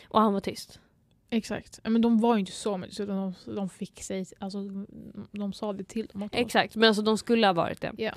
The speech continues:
Speaker 1: Ehm, e-, enligt liksom sto-, the storyline.
Speaker 2: Mhm.
Speaker 1: Men, eh, det är så fascinerande hur, alltså,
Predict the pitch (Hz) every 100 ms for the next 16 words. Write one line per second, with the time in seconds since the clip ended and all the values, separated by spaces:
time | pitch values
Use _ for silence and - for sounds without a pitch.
0 | - - 196 185 180 185 180 - 202 196
1 | 202 190 185 175 180 185 - - 185 180
2 | 175 180 - - 196 202 - - _ -
3 | 208 202 214 226 220 214 214 208 - -
4 | _ _ _ _ _ _ _ _ _ _
5 | _ - 196 233 240 226 226 226 233 -
6 | _ - - - 226 247 262 339 247 190
7 | 175 214 240 233 233 240 233